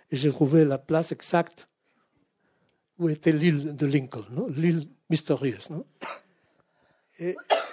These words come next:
et vous voyez que cette île appartient seulement à l'écrivain, mais aussi au lecteur, non ? Le lecteur,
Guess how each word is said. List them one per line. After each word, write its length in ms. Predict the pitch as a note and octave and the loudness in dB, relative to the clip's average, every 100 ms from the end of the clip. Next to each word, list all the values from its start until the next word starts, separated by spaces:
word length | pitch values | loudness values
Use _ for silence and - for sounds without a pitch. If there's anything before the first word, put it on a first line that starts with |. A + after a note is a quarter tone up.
| G4+ G4 - | -6 -4 -4
et 40 | |
vous 200 | F3 A#3 | -4 -2
voyez 280 | G#3+ G3+ A3 | 2 2 2
que 80 | F#3 | -2
cette 280 | - F3 A3 | -2 -4 -4
île 220 | A3 G#3+ _ - | -4 -6 _ -6
appartient 680 | E3+ E3+ E3+ - G#3+ A3+ A3 - | -6 -6 -12 -8 -4 -4 -4 -10
seulement 720 | - A#3 G#3+ F#3+ G3 G3+ G3+ - _ | 0 2 2 2 0 0 -6 -16 _
à 100 | D#3+ | 0
l'écrivain, 640 | E3+ - E3+ D3+ E3 F#3 - _ _ _ D#3+ | 0 2 0 0 -2 -4 -10 _ _ _ -6
mais 220 | F#3 G3 | -2 0
aussi 440 | F3 - A#3 - _ _ _ _ | -2 -6 -8 -8 _ _ _ _
au 80 | C#3+ | -10
lecteur, 520 | C3 - - B2 A2 A#2 | -10 -10 -8 -8 -10 -14
non ? 160 | G3+ - _ _ _ | -14 -14 _ _ _
Le 100 | D#3 | -2
lecteur, 560 | D#3+ D#3 - G#3 G#3 | 0 -2 0 0 2